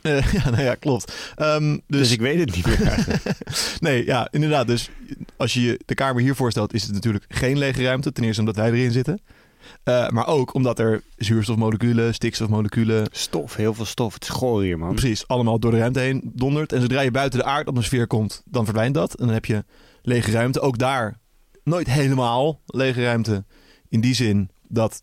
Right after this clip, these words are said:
Speaker 1: er altijd licht is en dat er ook altijd wel wat stof en magnetische straling en zo door de, door de ruimte zuist. Maar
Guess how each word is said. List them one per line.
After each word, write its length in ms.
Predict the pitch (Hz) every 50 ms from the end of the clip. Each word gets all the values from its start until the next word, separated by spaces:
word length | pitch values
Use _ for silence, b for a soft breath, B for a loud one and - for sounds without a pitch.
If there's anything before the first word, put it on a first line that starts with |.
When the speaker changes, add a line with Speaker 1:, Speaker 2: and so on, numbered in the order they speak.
| -
Speaker 1:
er 100 | - 110
altijd 240 | 107 104 - - -
licht 320 | 101 107 110 - - - - _ _ -
is 300 | 131 127 117 117 - -
en 60 | 98
dat 100 | 98 -
er 60 | 82
ook 120 | 113 104
altijd 180 | - 104 104 101
wel 140 | 101 107 107
wat 200 | 98 98 - - b b b b
stof 440 | b - - - 151 143 135 - -
en 120 | - 101
magnetische 420 | 101 98 95 107 107 110 - - 101
straling 360 | - 123 113 113 120 120 123
en 60 | 120
zo 140 | 117 117 117
door 160 | 113 117 113
de, 160 | 110 113 107 104
door 120 | 104 110
de 80 | 110 110
ruimte 260 | 113 113 113 101 -
zuist. 400 | - - 117 117 139 - - - B B B B B B
Maar 320 | 110 110 107 107 110 -